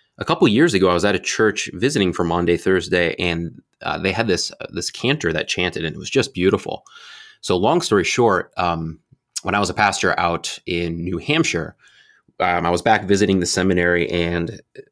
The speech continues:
we were there, and I think they were doing Psalm thirty-four maybe, but there was a beautiful chant tone that was done. So I, I reached back out to, um, Professor Paul Grime and said, "Hey,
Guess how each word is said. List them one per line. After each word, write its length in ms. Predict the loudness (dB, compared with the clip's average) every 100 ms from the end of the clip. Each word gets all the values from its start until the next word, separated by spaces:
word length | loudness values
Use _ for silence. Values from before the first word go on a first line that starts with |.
| _ 0
we 120 | 4
were 120 | 4
there, 140 | 4
and 60 | 2
I 40 |
think 140 | 2 2
they 60 |
were 60 | 4
doing 160 | 2 0
Psalm 220 | 0 0
thirty-four 500 | 0 0 0 0 2
maybe, 320 | 0 -2 -2
but 200 | -2 -6 _
there 220 | -4 0
was 100 | 2
a 100 | 0 -4
beautiful 440 | 0 4 4 2 -2
chant 320 | 0 -2 -2
tone 220 | -4 -4
that 120 | -6
was 120 | -6 -8
done. 260 | -8 -10 _ _ -20 -20 -20 -6
So 300 | 2 4 4
I, 180 | 2
I 100 | 0
reached 340 | 0 2 0 0
back 240 | -2 0
out 280 | 0 -2 -2
to, 440 | 0 0 0 -4
um, 200 | -4 -6
Professor 320 | -8 -8 -6 -4
Paul 260 | -2 -2
Grime 420 | 2 2 4 2
and 80 | 0
said, 160 | -2 -2
"Hey, 300 | 0 0